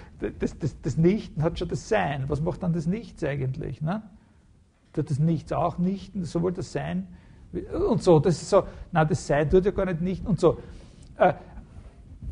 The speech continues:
das findet nur in so einem Rahmen. Nein, das ist nicht so, sondern da gibt's zwischen dem, was man da durchaus als legitime und wichtige und zentrale Fragen in der Ontologie bezeichnen kann,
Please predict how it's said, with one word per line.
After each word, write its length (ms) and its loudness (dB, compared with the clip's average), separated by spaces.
das 160 2
findet 320 6
nur 240 8
in 60 4
so 100 4
einem 160 4
Rahmen. 180 6
Nein, 180 8
das 140 0
ist 140 -4
nicht 180 -2
so, 240 6
sondern 340 4
da 100 4
gibt's 440 0
zwischen 400 -2
dem, 200 4
was 160 2
man 140 0
da 260 2
durchaus 540 2
als 140 -8
legitime 420 0
und 160 0
wichtige 480 -2
und 140 0
zentrale 600 -2
Fragen 380 4
in 80 0
der 100 -4
Ontologie 460 0
bezeichnen 500 -2
kann, 180 0